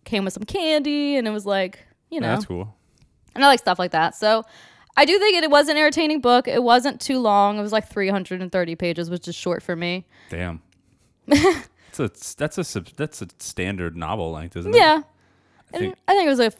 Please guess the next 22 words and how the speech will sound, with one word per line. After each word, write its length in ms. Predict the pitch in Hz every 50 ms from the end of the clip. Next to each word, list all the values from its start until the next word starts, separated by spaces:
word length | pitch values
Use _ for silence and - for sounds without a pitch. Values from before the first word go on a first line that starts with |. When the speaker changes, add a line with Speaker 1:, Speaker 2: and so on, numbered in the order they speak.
| _
Speaker 1:
good 240 | _ - 220 208 202 -
first 300 | _ - 202 196 190 -
book 140 | - 202 -
for 140 | - 202 190
twenty 260 | - - 196 185 185
twenty-one. 420 | 175 190 185 180 180 180 180 180 185
And 80 | 180 180
if 60 | 180
anyone's 580 | 208 202 196 190 190 185 190 185 - - - - _ _ -
interested 400 | 226 220 202 214 - - 196 190
in 140 | 190 185 180
some 240 | - 196 190 185 190
light 340 | 208 233 277 311 302 - - _ _ _ _ _ _ _
horror 480 | - - - 320 339 370 330 262 214 185
reading, 580 | 185 180 175 175 175 175 170 185 226 247 233 - _ _
because 340 | - 214 - 226 208 202 -
it's, 280 | 220 202 - - - -
like 160 | 226 202 185
I 60 | 180
said, 280 | 196 - 208 190 180 180
it's 320 | 185 180 - - - - _ _ _ _
still, 400 | - - - - 226 202 180 180